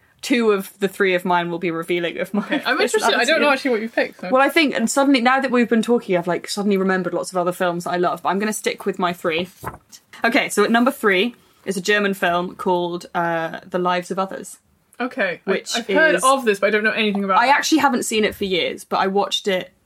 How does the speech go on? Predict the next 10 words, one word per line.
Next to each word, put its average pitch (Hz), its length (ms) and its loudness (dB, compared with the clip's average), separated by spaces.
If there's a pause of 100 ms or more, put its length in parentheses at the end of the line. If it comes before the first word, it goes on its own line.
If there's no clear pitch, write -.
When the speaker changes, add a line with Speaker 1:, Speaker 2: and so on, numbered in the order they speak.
(140)
Speaker 1:
It 196 120 0
came 208 260 0
out 190 200 0
in 190 140 -2
sort 180 160 -8
of 175 80 -8
the - 80 -6
mid 185 400 -2 (760)
two 175 220 -4
thousands. 175 800 -6